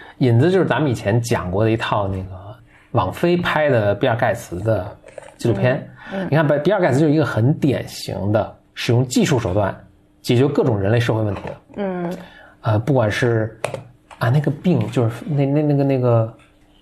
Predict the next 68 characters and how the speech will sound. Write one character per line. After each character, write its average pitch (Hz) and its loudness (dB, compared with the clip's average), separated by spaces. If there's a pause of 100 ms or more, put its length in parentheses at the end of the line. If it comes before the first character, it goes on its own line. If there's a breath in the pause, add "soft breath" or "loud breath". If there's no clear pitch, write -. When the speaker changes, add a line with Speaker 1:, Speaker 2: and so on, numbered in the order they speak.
(140)
Speaker 1:
疟 214 4
疾， 98 0
好 98 0
像 101 0
是， 98 -2
就 117 0
是 110 0
消 156 0
灭 160 2
疟 151 2
疾 - 0
这 117 2
种 95 -2
疾-， 104 -4
是 - -2
疟 147 2
疾 117 -6
吧？ - -12
好 - -6
像 117 2
是 120 4
疟 107 2
疾。 117 -8 (600 soft breath)
疟 143 4
疾 123 0
这 - 2
种 120 2
疾 - -8
病 127 0
啊， 98 -6 (360 loud breath)
包 120 0
括 117 2
做 120 0
出， 117 -2
就 135 2
改 104 0
善 123 0
发 143 0
展 113 0
中 117 2
国 117 0
家 120 2
的 123 4
卫 120 0
生 120 2
条 117 2
件， 113 2
做 123 0
出 123 0
那 131 2
种， 98 -2 (520 loud breath)
呃， - -20 (300 loud breath)
特 - -6
别 139 4
经 160 2
济， 147 2
然 104 -2
后 113 2
特 117 2
别 117 2
干 131 0
净 135 2
卫 123 2
生 131 2
的 120 4
厕 127 0
所 - -6
啊， 95 -8